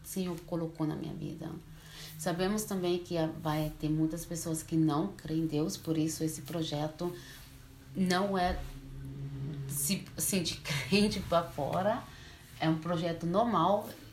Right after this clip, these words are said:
in-, de integração, de reconstrução. Só que nós internos, se a pessoa já conhece Jesus e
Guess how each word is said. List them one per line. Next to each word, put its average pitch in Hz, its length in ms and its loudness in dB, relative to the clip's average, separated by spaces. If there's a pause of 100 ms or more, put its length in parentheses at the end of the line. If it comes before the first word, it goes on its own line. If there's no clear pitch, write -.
in-, 180 140 -2 (340)
de - 140 -6
integração, 175 1040 0 (580)
de 170 600 -2 (100)
reconstrução. 196 1000 -2 (640)
Só 175 440 4 (100)
que 208 80 2
nós 170 600 2 (480)
internos, 190 640 4
se 190 140 -4
a 170 40 0
pessoa 170 800 -2 (800)
já 160 420 -2
conhece 156 600 0
Jesus 160 720 -4
e 165 60 -6